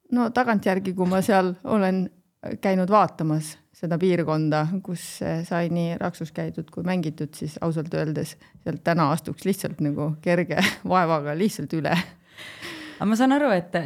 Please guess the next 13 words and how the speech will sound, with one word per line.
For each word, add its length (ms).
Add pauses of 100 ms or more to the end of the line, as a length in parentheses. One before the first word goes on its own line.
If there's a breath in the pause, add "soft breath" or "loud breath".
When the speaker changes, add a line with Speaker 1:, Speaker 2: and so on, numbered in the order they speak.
Speaker 2:
sinu 160
lapsepõlv 720
oli 160
ikkagi 240
päris 460 (180)
liikuv, 720
et 240
sa 300 (100)
tegid, 480
äh, 400
tegid 240
sporti, 880
liikusid. 960